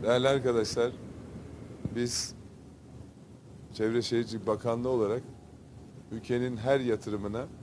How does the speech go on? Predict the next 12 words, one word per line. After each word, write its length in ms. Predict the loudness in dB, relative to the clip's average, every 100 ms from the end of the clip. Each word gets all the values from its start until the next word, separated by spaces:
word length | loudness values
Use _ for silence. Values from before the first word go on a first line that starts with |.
| -16 -16 -18 -10
çet 300 | -2 -2 0
raporu, 400 | -2 0 -2 -2
büyüklük 1040 | -2 -4 -8 -16 -16 -16 -18 -18 -8 -8 -8 -12 -18 -18 -18 -18 -18 -18 -18 -10
ölçeğinde 500 | -8 -6 -4 -2 0
baktığınızda 640 | 0 -2 -4 -6 -6 -6 -8 -8 -16 -20 -16 -8
büyük 220 | -6 -2
olan 280 | 0 0 -4
bütün 220 | -8 -10
projelere 600 | -4 -4 -4 -2 -2 -2 -4 -16 -18 -18 -16 -4
çet 280 | -2 0
raporu 340 | 0 2 4 4
veririz. 500 | 4 2 -8 -12